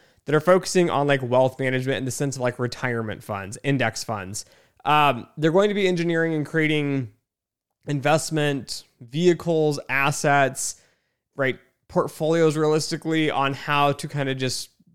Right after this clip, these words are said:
balance and go with the markets. They're looking to beat the markets, but they're trying to do it ve-, somewhat conservatively.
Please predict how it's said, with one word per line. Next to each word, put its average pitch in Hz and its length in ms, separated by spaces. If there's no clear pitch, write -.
balance 143 440
and 135 80
go 123 120
with 123 100
the 147 80
markets. 185 460
They're 185 100
looking 170 300
to 151 100
beat 151 240
the 156 100
markets, 143 460
but 147 140
they're 151 100
trying 147 200
to 143 60
do 135 220
it 135 200
ve-, 131 240
somewhat 135 300
conservatively. 123 960